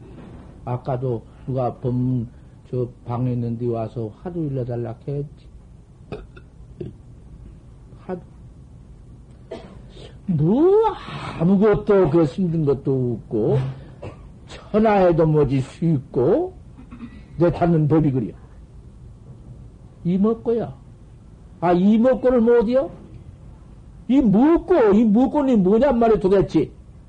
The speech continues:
이렇게, 이렇게 소소하고, 이렇게 알고, 응? 이 소소한 내 마음 주인공, 이먹고 그래요.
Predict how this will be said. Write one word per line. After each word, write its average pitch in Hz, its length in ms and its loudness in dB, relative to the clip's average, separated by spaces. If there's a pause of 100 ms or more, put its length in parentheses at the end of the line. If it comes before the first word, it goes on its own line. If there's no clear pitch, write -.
(600)
이렇게, 262 480 2 (340)
이렇게 220 480 2
소소하고, 104 720 -2
이렇게 185 400 2
알고, 117 680 0 (600)
응? 202 260 -6 (380)
이 277 140 -2
소소한 175 680 -4
내 175 120 -4
마음 156 500 -4
주인공, 147 600 -2 (200)
이먹고 160 760 -6
그래요. 117 200 -8